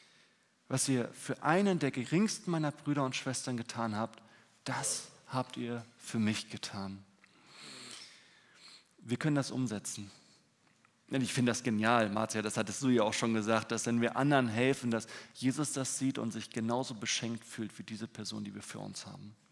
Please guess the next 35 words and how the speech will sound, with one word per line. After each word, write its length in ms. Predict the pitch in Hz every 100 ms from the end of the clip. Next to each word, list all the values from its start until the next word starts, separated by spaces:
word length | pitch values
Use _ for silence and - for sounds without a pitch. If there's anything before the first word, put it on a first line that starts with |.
| _ - - - - - - - - - - - - - _ _ _ _ _ -
Wie 100 | 131
können 280 | - 147
wir 60 | 147
das 180 | 123 -
umsetzen? 600 | 135 110 95 - 98 92 - _ _ _ _ _ _ _
Wir 100 | 117
können 140 | 143 135
das 140 | 120
umsetzen, 520 | 147 170 156 135 -
indem 220 | 113 123 127
wir 80 |
zum 160 | 117 120
Beispiel 280 | 120 - 117
in 100 | 117
der 140 | 113 113
kommenden 440 | 131 135 131 113
Woche 220 | 127 -
Päckchen 480 | - - 170 - 165
packen 460 | - 107 - 95 98 - - - - - _ _ -
und 320 | 117 107 95
sie 340 | - 123 113
an 280 | 107 107 104 -
Kinder 400 | - 151 160 131
in 140 | 107 113
der 100 | 92
Ukraine 460 | - 117 143 165
schicken 680 | - - - - - - 113
lassen. 400 | 98 92 101 104 - _ _ -
Dass 160 | 120
wir 100 | 151
selbst 400 | 117 165 202 -
zu 80 | 143
solchen 340 | 131 139 139
Hoffnungsgebern 760 | 110 156 - 135 - 135 123 110
werden. 320 | 135 131 98